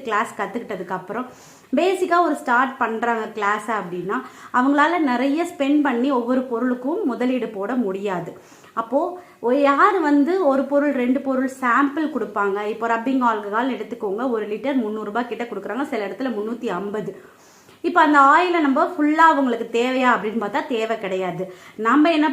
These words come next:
பண்றோம் அப்படின்னா, அவங்களுடைய தேவைக்கு ஏத்த மாதிரி இருநூறு எம் எல் பாட்டில்ல ஊத்தி கொடுக்குறோம், சரிங்களா? So இந்த மாதிரி யாருமே கொடுக்க மாட்டாங்க. ஒரு லிட்டர்னா ஒரு லிட்டர் ஃபுல்லா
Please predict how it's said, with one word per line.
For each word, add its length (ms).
பண்றோம் 320
அப்படின்னா, 280
அவங்களுடைய 440
தேவைக்கு 360
ஏத்த 180
மாதிரி 300
இருநூறு 420
எம் 140
எல் 160
பாட்டில்ல 360
ஊத்தி 240
கொடுக்குறோம், 340
சரிங்களா? 360
So 40
இந்த 200
மாதிரி 260
யாருமே 640
கொடுக்க 260
மாட்டாங்க. 340
ஒரு 140
லிட்டர்னா 380
ஒரு 120
லிட்டர் 220
ஃபுல்லா 200